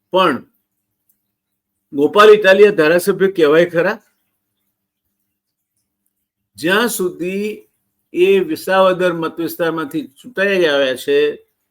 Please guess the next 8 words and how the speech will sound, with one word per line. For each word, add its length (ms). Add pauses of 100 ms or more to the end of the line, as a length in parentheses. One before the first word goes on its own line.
(340)
એવું 300
ચૂંટણી 420
અધિકારીનું 840
પ્રમાણપત્ર 640
રજૂ 500
કરીને 680 (1600)
એ 400 (800)
વિધાનસભાના 1200